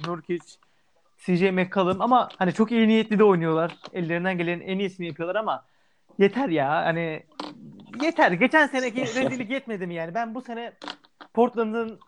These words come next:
Speaker 1: yine bir şekilde yani bir yolunu bulup eleneceğini düşünüyorum ilk turda. Kimi alırsa alsın.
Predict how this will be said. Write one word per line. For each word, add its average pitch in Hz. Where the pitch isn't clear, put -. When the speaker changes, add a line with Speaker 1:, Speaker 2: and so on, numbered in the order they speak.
Speaker 1:
yine 220
bir 196
şekilde 208
yani 196
bir 214
yolunu 202
bulup 196
eleneceğini 185
düşünüyorum 175
ilk 156
turda. 143
Kimi 180
alırsa 160
alsın. 135